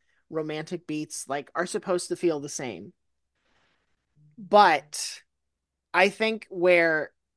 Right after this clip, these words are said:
When Harry Met Sally is about, like, how a relationship gets going and how two people who, like,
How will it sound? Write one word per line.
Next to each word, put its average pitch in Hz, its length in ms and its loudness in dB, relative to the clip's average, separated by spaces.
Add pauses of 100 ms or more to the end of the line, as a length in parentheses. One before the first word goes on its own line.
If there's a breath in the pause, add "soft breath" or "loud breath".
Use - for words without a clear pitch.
(260)
When 175 180 -2
Harry 202 280 2
Met 190 180 -6
Sally 160 320 -4
is 156 160 -8
about, 139 380 -6
like, 131 340 -6 (260)
how 180 320 0
a 160 80 -2
relationship 143 920 -8
gets 135 240 -8
going 175 580 -6 (300)
and 151 120 -6
how 165 260 0
two 185 260 -6
people 170 400 -6
who, 165 260 2
like, 135 380 -6